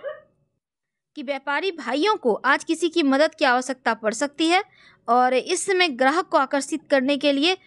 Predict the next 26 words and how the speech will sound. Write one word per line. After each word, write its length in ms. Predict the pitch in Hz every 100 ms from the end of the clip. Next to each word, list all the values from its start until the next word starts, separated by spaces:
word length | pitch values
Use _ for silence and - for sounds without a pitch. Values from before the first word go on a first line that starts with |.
| _ -
कुछ 160 | 269 277
उपाय 300 | 214 240 277
करें, 300 | 294 330 359
तो 160 | -
आपके 260 | 214 208 233
लिए 100 | 214
बढ़िया 340 | 196 277 294
होगा। 260 | 311 311 339 - -
हालांकि 320 | - 415 403
रिश्ते 340 | 339 277 - 339
आपके 280 | 294 294 285
बढ़िया 360 | 226 254 294
हैं, 160 | 302 294
साथ 280 | - 247 254
भी 180 | 294
देंगे, 320 | 294 285 294 330 - - 240
लेकिन 340 | 294 330 277
जीवन 280 | 247 294 359
साथी 340 | 339 285 294
को 140 | 285 285
समय 460 | - 285 311 269 - _ -
अगर 180 | 247 262
नहीं 320 | 247 262 311
देंगे, 300 | 302 302 320
तब 440 | 320 _ - 330 320 -
तालमेल 480 | 254 254 247 254